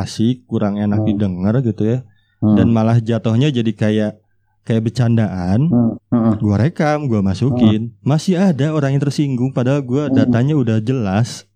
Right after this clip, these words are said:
Speaker 2: Hmm, hmm, hmm. Apa? Intinya apa? Ah, ketersinggungannya?
Speaker 1: Iya, iya. Dia lebih, eh, masa sholawat sampai direkam? Itu kan anak kecil lagi belajar sholawat, terus masa nggak boleh memperdengarkan yang baik-baik?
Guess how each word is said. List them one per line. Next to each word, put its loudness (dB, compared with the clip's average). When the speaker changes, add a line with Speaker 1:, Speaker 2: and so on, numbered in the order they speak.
Speaker 2:
Hmm, -4
hmm, 2
hmm. 2
Apa? -2
Intinya 0
apa? -4
Ah, -2
ketersinggungannya? 0
Speaker 1:
Iya, 0
iya. -2
Dia 0
lebih, 0
eh, 0
masa 0
sholawat 0
sampai -2
direkam? -2
Itu -2
kan 0
anak 2
kecil 2
lagi 2
belajar 0
sholawat, 0
terus -4
masa 0
nggak 4
boleh 0
memperdengarkan 0
yang 2
baik-baik? 2